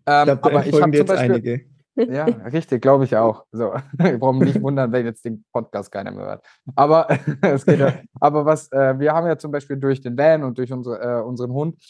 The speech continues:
Speaker 1: ja auch viel Europa lieben, schätzen und kennengelernt. Und da wollte ich jetzt einfach mal euch an, heute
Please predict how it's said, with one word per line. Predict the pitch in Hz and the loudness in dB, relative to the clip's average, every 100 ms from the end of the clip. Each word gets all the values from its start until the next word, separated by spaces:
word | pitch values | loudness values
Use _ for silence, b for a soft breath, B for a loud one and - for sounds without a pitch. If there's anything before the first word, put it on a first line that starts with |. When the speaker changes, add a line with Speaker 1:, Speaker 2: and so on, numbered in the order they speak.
| _ | _
Speaker 1:
ja | - | 2
auch | 120 | 2
viel | - 131 | 2 4
Europa | 123 117 143 156 143 131 123 120 | 4 4 2 4 6 6 4 -2
lieben, | 131 135 165 170 160 151 143 | -6 -6 -6 -6 -6 -6 -8
schätzen | - 143 139 - 151 147 147 143 - _ | -4 -6 -6 -12 -8 -8 -8 -10 -12 _
und | 117 117 | -8 -4
kennengelernt. | 131 151 170 165 170 180 226 b b b | -4 -2 -2 0 2 2 0 b b b
Und | - 131 | -4 2
da | 127 | 4
wollte | 147 147 | 4 2
ich | |
jetzt | 139 139 | 0 0
einfach | 127 131 | -2 -2
mal | 123 120 - | -2 -2 2
euch | 123 139 135 _ _ | 2 2 0 _ _
an, | 117 117 _ | -6 -6 _
heute | - 127 123 120 107 | -2 -2 2 2 0